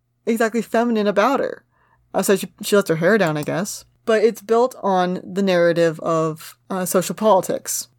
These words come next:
and it cannot be separated from that narrative. It does not hold together as a story. If you look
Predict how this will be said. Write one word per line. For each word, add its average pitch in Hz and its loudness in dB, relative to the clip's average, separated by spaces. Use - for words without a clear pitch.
and 196 2
it 196 0
cannot 190 2
be 196 -2
separated 175 0
from 170 -2
that 165 0
narrative. - -4
It 190 -2
does 190 0
not 196 2
hold 202 2
together 175 2
as 160 -2
a 180 -6
story. 208 0
If 170 -10
you 190 -4
look 240 0